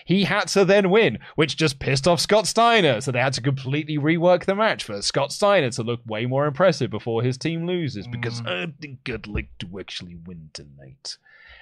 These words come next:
Speaker 1: Uh, it's a mess of a show, and I
Speaker 2: Mm.
Speaker 1: cannot wait. I've, I've watched it so many times as well, but I cannot wait to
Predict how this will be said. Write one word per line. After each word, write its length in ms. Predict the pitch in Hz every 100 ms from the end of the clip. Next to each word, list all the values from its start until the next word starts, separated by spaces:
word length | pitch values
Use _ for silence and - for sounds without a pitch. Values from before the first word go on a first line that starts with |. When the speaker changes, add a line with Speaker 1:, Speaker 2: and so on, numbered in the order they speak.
| _ _
Speaker 1:
Uh, 280 | - 143 151
it's 180 | 185 -
a 80 | 135
mess 520 | 123 127 143 156 -
of 120 | 127
a 60 | 113
show, 300 | - 98 98
and 140 | 117 113
I 80 |
Speaker 2:
Mm. 220 | 107 113 120
Speaker 1:
cannot 680 | - - - 175 156 147
wait. 160 | 110 90
I've, 160 | 117 147
I've 220 | 113 -
watched 300 | 131 117 104
it 100 | 95
so 380 | - - 120 107
many 200 | 98 95
times 300 | 90 92 95
as 40 |
well, 80 | 92
but 100 | 85
I 40 | 98
cannot 420 | - 127 104 104
wait 180 | 101 98
to 240 | 95 92